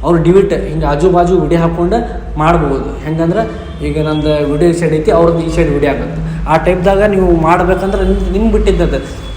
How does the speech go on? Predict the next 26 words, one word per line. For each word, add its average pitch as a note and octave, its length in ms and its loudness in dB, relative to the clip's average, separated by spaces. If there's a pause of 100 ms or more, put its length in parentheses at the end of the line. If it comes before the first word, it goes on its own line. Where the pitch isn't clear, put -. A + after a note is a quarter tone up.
(260)
ನೀವು G3 240 4
ಇದು G3 260 6
ಒಂದೇದು F#3 260 4
ಹೊಡ್ತಂದ್ರೆ G3 440 2
allow D#3+ 340 0
ಅಂದ್ರೆ F3+ 200 -2
ಮಾಡ್ಬೋದು. E3 560 0
ಇದು E3 220 0
ನಾ-, D#3+ 680 -2
don't F#3 200 2
allow F#3+ 260 4
ಅಂತ F3 140 0
ಐತಿ D#3+ 240 -2 (280)
ಅಂದ್ರೆ F#3 220 0
ಮಾಡೋಕ್ಕಾಗಲ್ಲ. D#3+ 640 0 (680)
ಮೂರನೇದು F#3+ 380 2
ಬಂದು G3 180 0 (180)
allow F#3 180 4
issue F#3 340 2
of F#3+ 280 2
reels, F3+ 300 0
allow F3+ 560 2
issue F#3 160 0
of F3+ 260 -2
field F#3 300 2
videos, E3+ 260 2